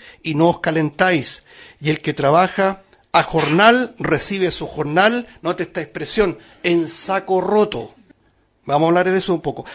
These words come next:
"Así ha dicho Jehová de los ejércitos, meditad sobre vuestros caminos. Subid al monte y traed madera y reedificad la casa.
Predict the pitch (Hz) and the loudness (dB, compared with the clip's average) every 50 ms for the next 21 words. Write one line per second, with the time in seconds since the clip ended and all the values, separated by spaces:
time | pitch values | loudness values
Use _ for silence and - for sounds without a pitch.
0 | - - 185 - - 262 269 262 247 247 262 240 - - 240 - - 202 196 190 | -2 0 2 2 2 4 4 6 6 4 2 2 2 2 2 2 4 4 6 6
1 | 208 220 220 214 208 - - 175 - - 226 202 - - - - 160 127 120 160 | 6 6 6 6 4 2 2 0 4 4 4 4 2 0 -2 -2 -2 -2 2 2
2 | 196 208 214 202 - 240 254 254 - - 226 214 208 202 196 208 208 - 196 - | 2 2 2 2 2 4 4 4 4 2 4 4 4 4 4 2 2 0 -2 -2
3 | - 185 170 190 226 226 185 139 117 107 - - - _ - - - - - - | 0 0 0 2 2 2 0 -2 -4 -8 -10 -14 -16 _ -20 -20 -16 -8 -4 -2
4 | 160 175 202 208 196 190 180 165 170 196 220 220 220 208 214 202 180 170 - 156 | 0 2 2 2 4 4 2 2 4 4 4 4 4 2 2 0 0 2 2 0
5 | 156 170 185 180 175 165 151 151 175 190 196 190 196 190 196 190 - - - - | 2 2 2 2 2 0 2 4 4 4 4 4 2 0 0 -2 -6 -12 -20 -16
6 | - 160 156 156 156 190 202 202 196 180 - - 170 165 185 185 180 170 170 165 | -10 -8 -6 -2 0 0 0 2 0 0 -2 -4 -2 0 0 2 2 2 0 0
7 | 175 196 208 196 - - 123 113 - | 0 0 -2 -2 -2 -6 -8 -10 -12